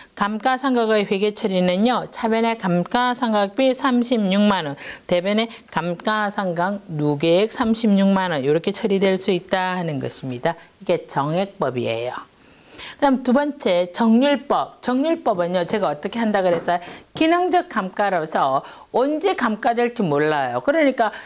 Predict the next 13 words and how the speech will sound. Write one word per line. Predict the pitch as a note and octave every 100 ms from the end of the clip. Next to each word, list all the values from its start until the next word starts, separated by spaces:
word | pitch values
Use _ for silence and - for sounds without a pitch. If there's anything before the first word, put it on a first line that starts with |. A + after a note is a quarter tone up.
| -
이렇게 | C#4 C#4+ C#4+ - -
언제 | A#3 C4 C4+ E4
감가될지 | C#4+ A#3+ B3+ B3+ B3+ B3+
모르기 | A#3 F3 F#3 A#3 A3+ -
때문에 | G3+ G3 G3+
힘이 | F3+ E4+ F4 C4+
있을 | B3 A3+
때 | G#3+
바짝 | - - - D4 C#4+
하는 | C#4+ C#4
거 | G#3+
있잖아요. | E3 A3 G#3 F#3 F#3
그죠? | C4+ B3 F#3+ G3+